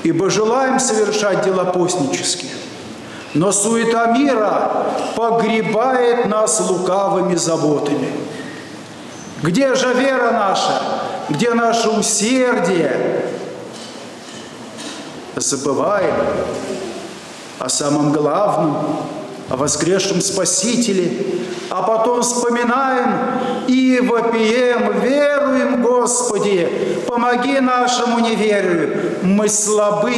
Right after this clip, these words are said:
мы немощны, помилуй нас, Господи».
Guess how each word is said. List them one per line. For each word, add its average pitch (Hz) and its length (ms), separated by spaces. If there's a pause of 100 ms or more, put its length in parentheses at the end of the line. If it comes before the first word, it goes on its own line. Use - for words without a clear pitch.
мы 208 200
немощны, 196 840 (540)
помилуй 180 800 (320)
нас, 127 380 (280)
Господи». 113 680